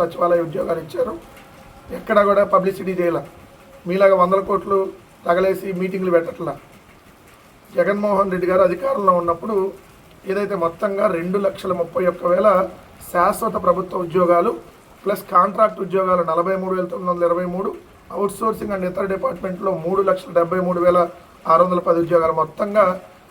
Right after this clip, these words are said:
ఆరు లక్షల నలభై ఎనిమిది వేల ఉద్యోగాలు జగన్మోహన్ రెడ్డి గారు ఉన్నప్పుడు ఇచ్చారు. ఐదు సంవత్సరాల్లో రెండేళ్లు కోవిడ్ ఉన్న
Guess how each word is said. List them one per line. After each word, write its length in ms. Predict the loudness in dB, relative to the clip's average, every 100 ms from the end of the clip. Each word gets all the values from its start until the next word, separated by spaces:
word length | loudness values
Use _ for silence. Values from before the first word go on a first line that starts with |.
| -2 4 6
ఆరు 180 | 4 0
లక్షల 320 | -2 -4 -4 -2
నలభై 260 | 0 0 -2 -4
ఎనిమిది 180 | -2 0
వేల 100 | -2 -4
ఉద్యోగాలు 400 | -4 -2 0 0
జగన్మోహన్ 340 | -2 -2 -4 -4
రెడ్డి 120 | -4
గారు 100 | -4 -4
ఉన్నప్పుడు 280 | -8 -10 -12 -16 -20 -20 -20 -12 -10
ఇచ్చారు. 300 | -2 -2 -2 -4 0
ఐదు 160 | 0 0
సంవత్సరాల్లో 420 | -2 -2 -6 -2 -2
రెండేళ్లు 320 | -2 -4 -2 -4
కోవిడ్ 300 | -4 -4 -2
ఉన్న 140 | -4